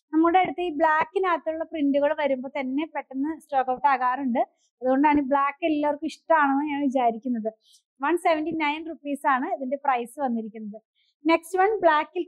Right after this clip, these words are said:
തന്നെയാണ്, ബ്ലാക്കിൽ തന്നെ, ഏഹ്, ഏഹ്, വന്നിട്ടുള്ള ഒരു പ്രിന്റ് ആണ്. കാണിച്ചു തരാം. ഇങ്ങനെയാണ് ഈ പ്രിന്റ് വരുന്നത്. Actually ഇത് തിരിച്ചു വരും. ഈ നമ്മുടെ ഫോൾഡിങ്ങിന്റെ difference കൊണ്ടാണ് താഴോട്ട് പോകുന്ന പോലത്തെ എന്തൊരു ചെടിയുടെ വേര്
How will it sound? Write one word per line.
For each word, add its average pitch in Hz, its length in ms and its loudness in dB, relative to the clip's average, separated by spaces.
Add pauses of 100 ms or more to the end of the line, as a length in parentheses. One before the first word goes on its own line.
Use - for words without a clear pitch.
തന്നെയാണ്, 294 680 -4
ബ്ലാക്കിൽ 269 340 -2
തന്നെ, 294 360 2 (600)
ഏഹ്, 277 580 0
ഏഹ്, 277 140 -4 (100)
വന്നിട്ടുള്ള 285 500 2 (580)
ഒരു 269 140 6 (100)
പ്രിന്റ് 262 280 4
ആണ്. 240 300 2 (540)
കാണിച്ചു 269 260 0
തരാം. 240 300 0 (680)
ഇങ്ങനെയാണ് 339 500 8
ഈ 349 200 2
പ്രിന്റ് 320 240 4
വരുന്നത്. 294 320 4
Actually 330 520 2
ഇത് 392 80 2 (100)
തിരിച്ചു 339 380 0
വരും. 330 220 4 (480)
ഈ 302 80 0
നമ്മുടെ 302 380 6
ഫോൾഡിങ്ങിന്റെ 302 460 2
difference 311 360 -4
കൊണ്ടാണ് 302 380 0
താഴോട്ട് 269 340 4
പോകുന്ന 269 280 0
പോലത്തെ 262 260 -4
എന്തൊരു 277 340 -2 (380)
ചെടിയുടെ 359 460 2
വേര് 349 380 2